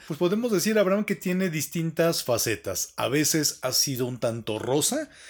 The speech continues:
como en esa serie de la televisión de mil novecientos sesenta, y posteriormente ha sido un poco más oscuro su personaje. Pero sin lugar a dudas es un tipo, playboy,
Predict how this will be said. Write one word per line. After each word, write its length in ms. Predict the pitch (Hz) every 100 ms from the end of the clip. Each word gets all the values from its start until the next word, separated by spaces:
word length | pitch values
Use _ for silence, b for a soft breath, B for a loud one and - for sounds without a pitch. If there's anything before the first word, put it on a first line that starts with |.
| B B
como 360 | 120 110 113
en 120 | 113 120
esa 300 | 117 135 117
serie 360 | 139 127 123
de 80 | 117
la 140 | 104
televisión 580 | 101 107 104 110 147 160
de 80 | 143
mil 180 | 117 117
novecientos 920 | 110 101 - 113 110 - 104 98 - B B
sesenta, 640 | - 120 - 160 160 277 - _
y 340 | 202 202 208
posteriormente 1300 | 208 - 147 - 156 180 180 180 180 - 190 190 180
ha 120 | 170
sido 400 | 170 - 175 175
un 200 | 170 165
poco 320 | 175 170 175
más 440 | 160 143 143 147 - -
oscuro 640 | 120 - - 165 156 120
su 160 | 117 104
personaje. 640 | 104 92 98 85 - - _ _ B B B B
Pero 140 | 156
sin 140 | 156 180
lugar 200 | 247 240
a 80 |
dudas 320 | 208 240 226 208
es 140 | -
un 180 | 202 175
tipo, 540 | 208 160 143 139 170
playboy, 540 | - 143 127 131 156